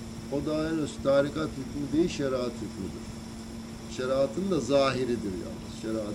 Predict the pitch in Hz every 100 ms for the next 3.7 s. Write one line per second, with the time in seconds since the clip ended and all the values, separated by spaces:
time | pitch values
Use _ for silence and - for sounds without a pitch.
0 | 110 113 113 113 113 - 120 113 - 233
1 | 127 110 113 117 117 110 113 110 - 123
2 | 110 98 - - - - - - - -
3 | - 110 98 - - -